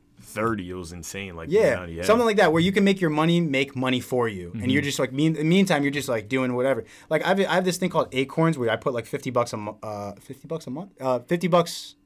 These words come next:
Speaker 2: a month into it. And over, I've been doing it for a few months, and I have over, like, a few hundred dollars in there already, and I didn't even realize that it was in there. And they also invest, like, a few, few, uh, of the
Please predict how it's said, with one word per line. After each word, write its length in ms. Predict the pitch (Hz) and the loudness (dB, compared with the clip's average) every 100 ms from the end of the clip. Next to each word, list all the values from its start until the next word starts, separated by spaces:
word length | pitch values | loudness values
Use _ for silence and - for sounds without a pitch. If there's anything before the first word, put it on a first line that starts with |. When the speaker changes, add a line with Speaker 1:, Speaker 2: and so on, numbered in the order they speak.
| _ | _
Speaker 2:
a 60 | 135 | -2
month 340 | 135 127 107 - _ _ _ | 2 2 2 -10 _ _ _
into 280 | 135 127 113 | -6 -4 -4
it. 120 | 98 - - - | -6 -12 -20 -12
And 500 | 156 147 143 143 139 139 | -4 -2 0 0 -2 0
over, 440 | 170 175 175 160 | 2 4 4 2
I've 140 | 131 143 | 0 -2
been 100 | 147 | 0
doing 160 | 147 | 0
it 80 | 143 | -2
for 100 | 131 | -4
a 40 | |
few 160 | 117 139 | -6 -2
months, 220 | 139 165 | 0 0
and 80 | 131 | -2
I 40 | 123 | 0
have 180 | 143 135 | 0 0
over, 260 | 127 120 | -2 -2
like, 240 | 110 104 - - | -4 -6 -12 -14
a 20 | |
few 140 | - 143 | -4 -2
hundred 160 | 123 | 0
dollars 340 | 107 120 120 110 | 4 6 4 0
in 80 | |
there 140 | 101 98 | -4 -4
already, 240 | 98 95 | -4 -6
and 80 | 98 | -4
I 20 | 123 | 0
didn't 120 | 147 | 0
even 80 | 110 | 0
realize 360 | 113 123 127 123 | 0 2 4 4
that 80 | 113 | 2
it 40 | |
was 120 | 107 | 0
in 120 | 110 | -2
there. 200 | 127 165 170 - _ - | 0 0 -4 -16 _ 2
And 200 | 151 143 | 4 6
they 100 | 139 | 4
also 340 | 127 139 151 | 4 2 0
invest, 400 | 120 104 117 123 | -2 0 -2 0
like, 80 | 117 | -4
a 40 | |
few, 260 | 117 123 123 - | -6 -8 -8 -12
few, 560 | _ 139 131 123 120 120 _ 113 | _ -4 -4 -4 -6 -12 _ -12
uh, 320 | 107 101 92 | -8 -8 -6
of 180 | 117 113 | -8 -4
the 180 | 113 | -6